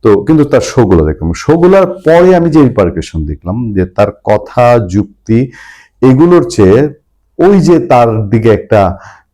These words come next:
তির্যক, "একে থামাও, একে জেলে নাও", এই টাইপের সোশ্যাল মিডিয়ায় কমেন্ট, "জেলে নিতে হবে, একে ভরতে হবে।" এখন দেখেন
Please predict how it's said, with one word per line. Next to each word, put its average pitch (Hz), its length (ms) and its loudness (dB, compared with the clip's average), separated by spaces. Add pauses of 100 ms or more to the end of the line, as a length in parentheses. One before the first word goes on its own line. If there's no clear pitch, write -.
তির্যক, 131 600 0 (240)
"একে 113 200 0
থামাও, 107 500 2
একে 98 240 0
জেলে 104 260 0
নাও", 95 340 2
এই 107 180 -2
টাইপের 104 380 0
সোশ্যাল 92 380 -8
মিডিয়ায় 85 460 -4
কমেন্ট, 80 440 -8
"জেলে 90 200 0
নিতে 87 240 -6
হবে, 82 260 -4
একে 82 160 -8
ভরতে 80 380 -12
হবে।" 73 200 -14 (680)
এখন 156 200 2
দেখেন 156 380 0